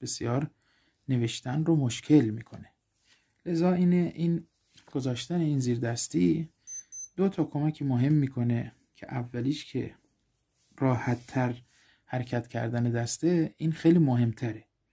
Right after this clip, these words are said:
یعنی اگر چربی هم به این کاغذ منتقل نمی‌شد، بازم همین که دست راحت حرکت می‌کنه، این خودش عامل مهمی بود که ما بخوایم یه زیردستی بگذاریم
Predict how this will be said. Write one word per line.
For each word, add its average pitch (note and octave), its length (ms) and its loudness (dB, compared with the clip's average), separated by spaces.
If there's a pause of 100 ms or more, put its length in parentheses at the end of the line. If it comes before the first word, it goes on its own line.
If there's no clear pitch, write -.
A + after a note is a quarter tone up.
(280)
یعنی C3+ 140 -2
اگر B2 260 2
چربی B2+ 560 4
هم A#2+ 200 2
به A#2 60 0
این A#2 120 0
کاغذ A2+ 400 -4
منتقل A2+ 440 -6
نمی‌شد، A#2 500 -4 (520)
بازم D3 280 2
همین E3+ 240 4
که C3+ 100 -4
دست B2 440 -4
راحت B2+ 440 -4
حرکت A#2 360 -6
می‌کنه، D#3+ 580 0 (680)
این C#3 120 -8
خودش D3 580 -4 (520)
عامل B2 380 2
مهمی C3 540 4
بود D#3 180 2
که - 140 -4
ما C3 280 -2 (540)
بخوایم C3+ 340 0
یه C3+ 120 4
زیردستی B2+ 1080 -2
بگذاریم A#2 560 -4